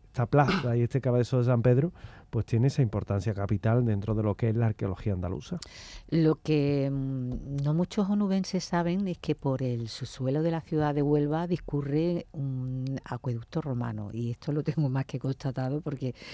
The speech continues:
Speaker 2: preguntaba a una compañera que es de allí de Huelva y me dijo que no tenía ni idea. ¿Dónde se encuentra concretamente y de qué época data, Jesús?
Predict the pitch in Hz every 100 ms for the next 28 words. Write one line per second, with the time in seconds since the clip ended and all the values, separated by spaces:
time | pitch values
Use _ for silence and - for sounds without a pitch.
0 | - - 139 135 131 131 139 147 165 165
1 | 170 160 156 151 143 131 139 135 143 139
2 | 139 139 135 139 139 165 - - - -
3 | - - - - - - 185 175 165 156
4 | 151 143 135 127 - - 151 139 139 151
5 | 175 156 147 143 175 185 160 143 131 131
6 | 165 156 120 - - - - 160 147 165
7 | 208 247 359 302 226 226 226 277 - -
8 | 180 156 147 160 170 196 208 214 214 240
9 | - 170 151 147 - 180 202 196 - 139
10 | 131 117 113 - 127 123 - 147 156 143
11 | -